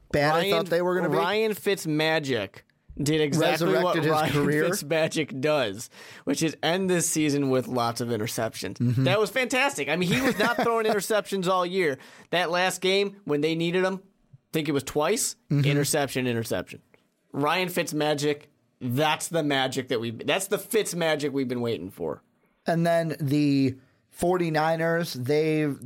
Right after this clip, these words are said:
Speaker 1: names that are being thrown out for them. Chip Kelly has expressed interest. Mike Shanahan's gonna be looked at. Hugh Jackson.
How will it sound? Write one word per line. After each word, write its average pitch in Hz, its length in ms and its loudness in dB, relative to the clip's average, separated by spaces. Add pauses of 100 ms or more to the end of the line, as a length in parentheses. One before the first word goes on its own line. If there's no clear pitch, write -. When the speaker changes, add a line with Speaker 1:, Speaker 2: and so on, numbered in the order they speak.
(220)
Speaker 1:
names 160 500 0
that 160 120 0
are 139 180 2
being 147 300 -2
thrown 151 320 0
out 147 200 0
for 135 100 -2
them. 131 300 0 (420)
Chip - 320 -4
Kelly 170 400 2
has 156 200 0
expressed 143 680 -2
interest. 135 560 -2 (400)
Mike 110 300 0
Shanahan's 170 840 0
gonna 156 180 -2
be 147 120 0
looked 143 260 0
at. 131 160 0
Hugh 110 240 -2
Jackson. 151 880 -2